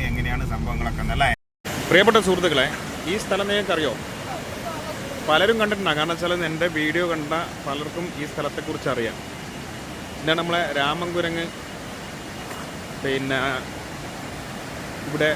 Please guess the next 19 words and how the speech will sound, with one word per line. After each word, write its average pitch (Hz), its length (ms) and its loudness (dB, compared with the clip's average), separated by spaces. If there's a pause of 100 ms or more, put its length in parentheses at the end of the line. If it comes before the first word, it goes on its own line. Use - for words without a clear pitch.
(240)
കോളനി 147 380 0
നിവാസികളുടെ 147 640 -2 (440)
അരുമയായി 147 500 0 (220)
ജീവിച്ചിരുന്ന 139 540 -2 (680)
കാനമ്പയൽ 139 500 0 (240)
എന്ന് 127 180 -2
പറയുന്ന 127 300 -2
സ്ഥലമാണിത്. 147 360 0 (520)
അപ്പോൾ 139 200 -2
ഇതിൻ്റെ 165 280 0
പ്രകൃതി 151 400 0
ഭംഗി 180 220 0 (800)
ശരിക്കും 160 320 0
ആസ്വദിക്കണമെന്നുണ്ടെങ്കിൽ 160 800 -2 (2500)
ഈ 175 120 2
മഴക്കാലത്ത് 170 440 2
തന്നെ 165 180 0
നമ്മൾ 135 240 0
വരണം. 107 240 0